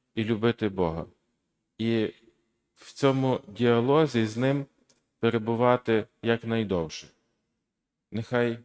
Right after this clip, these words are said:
Пресвята Богородиця, яка є нашою Небесною Матір'ю, допомагає нам в усіх цих наших стараннях.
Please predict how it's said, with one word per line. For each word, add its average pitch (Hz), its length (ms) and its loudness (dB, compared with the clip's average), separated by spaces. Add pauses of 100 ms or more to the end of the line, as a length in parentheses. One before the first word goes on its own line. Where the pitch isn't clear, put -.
Пресвята 123 480 0
Богородиця, 117 760 -2
яка 104 320 -2
є 104 300 -4 (580)
нашою 113 360 -2
Небесною 110 560 0
Матір'ю, 120 480 -2
допомагає 110 720 -2
нам 110 320 -2 (680)
в 98 60 -8
усіх 123 360 -4
цих 107 260 -6
наших 110 360 -2
стараннях. 110 600 -2